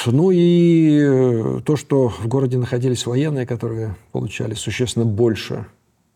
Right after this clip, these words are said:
а, нежели горожане, но у которых всегда была проблема с махоркой,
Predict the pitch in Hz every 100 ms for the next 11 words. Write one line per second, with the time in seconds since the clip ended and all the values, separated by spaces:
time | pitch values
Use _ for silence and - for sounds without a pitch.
0 | _ _ 117 113 113 113 113 113 120 117
1 | 185 160 127 101 _ - - - 117 120
2 | 123 101 117 120 113 127 127 127 - _
3 | _ _ _ _ _ 123 113 117 110 107
4 | 120 - 175 - 120